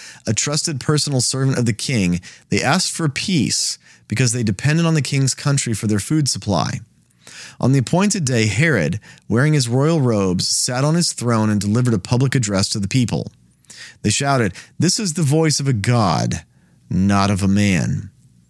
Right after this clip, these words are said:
Immediately, because Herod did not give praise to God, an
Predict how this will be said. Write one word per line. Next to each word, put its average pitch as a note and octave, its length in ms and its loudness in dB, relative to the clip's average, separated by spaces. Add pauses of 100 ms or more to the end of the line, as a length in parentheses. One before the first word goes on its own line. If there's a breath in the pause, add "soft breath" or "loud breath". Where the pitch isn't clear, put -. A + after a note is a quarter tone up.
(480 soft breath)
Immediately, B2 540 2
because G2+ 280 0
Herod C#3+ 300 0
did C3+ 100 2
not A#2 200 2
give G2 200 -2
praise D3+ 320 0
to D#3 100 -6
God, A2 320 2
an F#2 140 -2